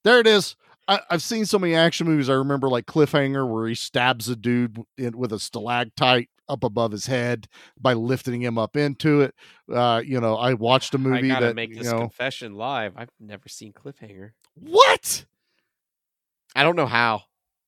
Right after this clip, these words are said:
Speaker 1: We could have made that one a Christmas movie just because
Speaker 2: It's
Speaker 1: it's
Speaker 2: in the
Speaker 1: set in the
Speaker 2: snow. <laughs>
Speaker 1: snow.
Speaker 2: That's what
Speaker 1: Our
Speaker 2: we did for The
Speaker 1: same
Speaker 2: Thing.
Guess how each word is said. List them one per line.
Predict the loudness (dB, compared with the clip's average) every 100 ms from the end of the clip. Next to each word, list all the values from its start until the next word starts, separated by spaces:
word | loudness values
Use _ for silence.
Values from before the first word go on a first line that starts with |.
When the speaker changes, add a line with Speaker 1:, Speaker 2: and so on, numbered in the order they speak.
| _ _ _
Speaker 1:
We | 0 2
could | 4
have | 4 4
made | 2 2
that | 2 4
one | 4 0
a |
Christmas | 0 0 0 0 -4 0
movie | 2 2
just | 0 -4
because | -4 -2 0 0
Speaker 2:
It's | 0
Speaker 1:
it's | 2
Speaker 2:
in | 4
the | 6
Speaker 1:
set | 8 8
in |
the | 8
Speaker 2:
snow. | 4
<laughs> |
Speaker 1:
snow. | 6 8 10 8 6
Speaker 2:
That's | -4 -6 -8 -8 -14 -16 4
what | 10
Speaker 1:
Our | 10
Speaker 2:
we | 10
did | 10
for |
The | 12 12 10
Speaker 1:
same |
Speaker 2:
Thing. | 6 6 6 6